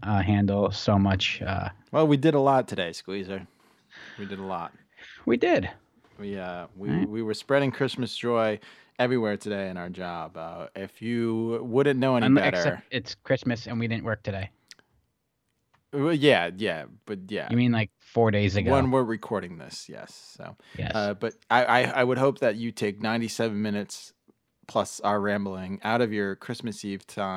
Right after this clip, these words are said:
Speaker 2: your day, and join us to watch Christmas Vacation. And I, I, we really don't have anything to ramble about.
Speaker 1: No, no, it's probably for the best that we don't
Speaker 2: We're
Speaker 1: either,
Speaker 2: gonna
Speaker 1: 'cause
Speaker 2: get right to it 'cause we will be on task. We're gonna be talking about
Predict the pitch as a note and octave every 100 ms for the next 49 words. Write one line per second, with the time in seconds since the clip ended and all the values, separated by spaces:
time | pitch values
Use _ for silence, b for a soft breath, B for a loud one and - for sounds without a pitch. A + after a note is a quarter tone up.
0 | F#2 F#2 G2+ F#2+ G#2 F2+ F2+ - b b
1 | b b D#3 F3 F3 F3 E3+ - B2+ E3
2 | E3 E3 D3 - - C3 B2+ A#2 A2+ -
3 | - - - G#2+ - F2+ G2+ F#2 F#2 F2+
4 | F#2+ G2+ C#3+ A#2+ C3+ E3 B2+ D3 D3 A#3+
5 | C4 D#3+ D3 D3+ D3+ B2+ B2+ F3 G#2 E2
6 | C#2 - - _ _ _ _ _ D#3+ C4+
7 | G#3 G2+ B2 D#3 C#3+ - - G3+ C#3+ G2+
8 | G2 G2+ - - - - G2 G#2 F#2+ -
9 | A2 C#3 F3 F3 E3+ D#3 C3+ B2+ G2+ -
10 | B2 A#2+ - G#2+ G2+ G2+ - G2+ F2+ -
11 | G2 F#2 G2 G2+ B2 C#3+ B2 G2+ G#2 G#2+
12 | F2+ G2 G2 G2+ F2+ - G#2+ G2+ G#2 G#2
13 | C3 D3 D3 B2 A#2